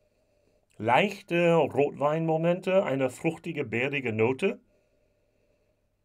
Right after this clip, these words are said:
Also ich finde, das hat irgendetwas. Ein bisschen auch schokoladiger. Eine dunkle Schokoladiger, ein bisschen Pflaume, ein bisschen dunkle Sch-, Kirsche. Bis hin zu Himbeer und Vanille.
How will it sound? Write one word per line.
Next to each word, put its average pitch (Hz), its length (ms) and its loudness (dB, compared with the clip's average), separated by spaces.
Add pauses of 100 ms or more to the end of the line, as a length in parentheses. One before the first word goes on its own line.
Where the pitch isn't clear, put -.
(460)
Also 113 320 -2
ich 127 160 -10
finde, 127 240 -4
das 156 180 -6
hat 131 220 2
irgendetwas. 123 720 -2
Ein 107 180 -10
bisschen 190 540 2
auch 156 340 2
schokoladiger. 165 1080 0 (760)
Eine 131 200 0
dunkle 165 360 2
Schokoladiger, 156 800 0
ein 131 100 0
bisschen 147 460 -4
Pflaume, 180 760 2
ein 120 120 -2
bisschen 135 320 -6
dunkle 143 340 -2
Sch-, - 240 -10 (180)
Kirsche. 180 640 -4 (1400)
Bis 135 340 -2
hin 175 160 -2
zu 135 140 -8
Himbeer 160 640 0
und 110 140 -4
Vanille. 139 580 2